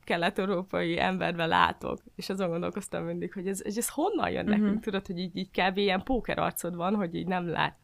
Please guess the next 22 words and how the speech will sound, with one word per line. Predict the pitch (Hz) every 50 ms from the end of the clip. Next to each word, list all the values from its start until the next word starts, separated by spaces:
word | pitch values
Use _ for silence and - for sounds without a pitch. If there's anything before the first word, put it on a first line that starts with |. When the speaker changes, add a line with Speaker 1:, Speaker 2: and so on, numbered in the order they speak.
| _
Speaker 1:
nem | - 240 208 185 175 165
látnak | 151 147 - - 180 165 175 165
bele, | 151 156 170 196 214 214 - - - - - - - - - - -
de | - 196 202
arra | 208 214 220 214 190 147
gondoltam, | 147 170 165 170 165 170 185 175 - 180 175 185
hogy | 185 185 175 175 175 - _ _
lehet, | - 202 233 254 240 -
hogy | - 175 165 160
ez | 160 165
ugye, | 175 175 165 160 165 160 -
tudod, | - 185 170 156 151 156
így | 156 156 - - _
próbálod | _ - - 175 160 156 151 143 143 151 156
magadat | 156 143 147 151 151 143 147 147 - - -
védeni | 151 147 143 135 139 139 139 139 139 147
a, | 147 147 156 165 185 - _ _ _
a | - 151 151 - 190
kritikával | - - 185 170 - - 151 - 147 135 - - - 156 156 160
szemben, | - - 160 147 139 139 143 143
meg | 139 139 139 139 143
a, | 143 143 156